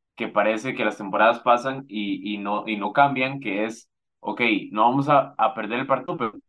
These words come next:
los ustedes", y terminan entregándolo con errores tontos como intercepciones, tontos como castigos,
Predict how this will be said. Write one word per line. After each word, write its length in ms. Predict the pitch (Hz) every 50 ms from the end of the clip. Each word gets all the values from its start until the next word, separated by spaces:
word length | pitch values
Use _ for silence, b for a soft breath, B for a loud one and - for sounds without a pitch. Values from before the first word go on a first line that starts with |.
| _ _ -
los 260 | 123 117 104 98 90
ustedes", 440 | - - 110 110 110 117 120 117 - -
y 160 | 101 110 104
terminan 480 | 104 104 101 104 104 104 104 113 123 123
entregándolo 680 | 120 117 104 - - - 95 101 107 113 117 117 120 120
con 120 | 117 107
errores 600 | 101 98 98 107 110 113 123 123 123 123 - _ _ _ _ _ _ _ _ _ _ _ -
tontos 360 | 127 131 139 139 139 143 139
como 140 | - 123 113
intercepciones, 880 | 110 - 110 101 104 104 - - 160 160 160 160 156 156 156 151 - _ _ _ _ _ _ _ -
tontos 340 | 127 127 123 120 131 -
como 200 | - 123 110 104
castigos, 800 | - 98 101 - - - 160 160 139 147 147 143 139 139 139 -